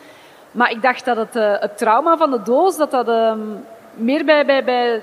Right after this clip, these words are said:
de, de goudmijnzoeker eigenlijk was. Dus ik was een beetje verbaasd dat dat nu bij Jessie terugkwam. Maar ik heb het gevoel dat ik dat misschien de tweede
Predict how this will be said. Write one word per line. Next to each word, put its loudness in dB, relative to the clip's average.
de, 0
de -6
goudmijnzoeker -2
eigenlijk -4
was. -4
Dus -10
ik -10
was 0
een -4
beetje -6
verbaasd 0
dat -12
dat 0
nu 0
bij 0
Jessie -6
terugkwam. -2
Maar 2
ik -18
heb -
het -12
gevoel -8
dat 4
ik -2
dat 0
misschien -4
de -4
tweede -4